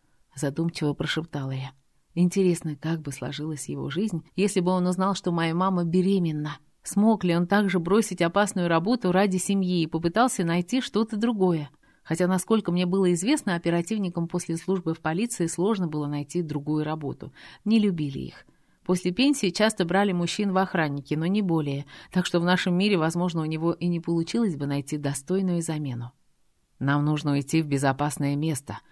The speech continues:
продолжил отец, пока я размышляла. Кажется, настала пора во всем сознаться.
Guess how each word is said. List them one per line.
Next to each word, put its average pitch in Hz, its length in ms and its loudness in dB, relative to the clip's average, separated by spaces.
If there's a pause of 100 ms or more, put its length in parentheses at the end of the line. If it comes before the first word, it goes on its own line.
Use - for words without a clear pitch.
(120)
продолжил 135 560 -6
отец, 147 320 -4
пока 131 260 -6
я 135 120 0
размышляла. 143 640 -6 (360)
Кажется, 165 320 -4
настала 165 460 2
пора 170 260 0
во 170 140 -2
всем 170 200 -4
сознаться. 165 560 -2